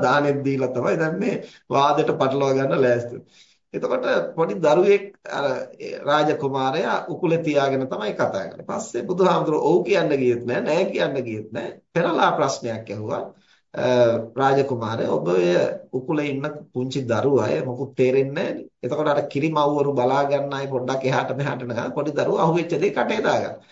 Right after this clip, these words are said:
මොනවා හරි කැට කැබලිත්තක් කටේ දාගෙන ඒක ගිලලා උගුරේ හිර වුණොත් ඔබ මොකද කරන්නේ?"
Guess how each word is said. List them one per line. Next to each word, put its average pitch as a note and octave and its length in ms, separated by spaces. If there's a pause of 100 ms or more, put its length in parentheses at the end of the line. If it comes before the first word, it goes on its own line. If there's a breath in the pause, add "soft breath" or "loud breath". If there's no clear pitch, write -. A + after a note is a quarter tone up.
(200 loud breath)
මොනවා D3 280
හරි G3 100
කැට D3+ 200
කැබලිත්තක් D#3 460
කටේ C#3 340
දාගෙන D3 340
ඒක D3+ 240
ගිලලා D3 420
උගුරේ F3+ 360
හිර D#3 180
වුණොත් D#3 400
ඔබ F#3+ 180
මොකද F3 300
කරන්නේ?" A3 460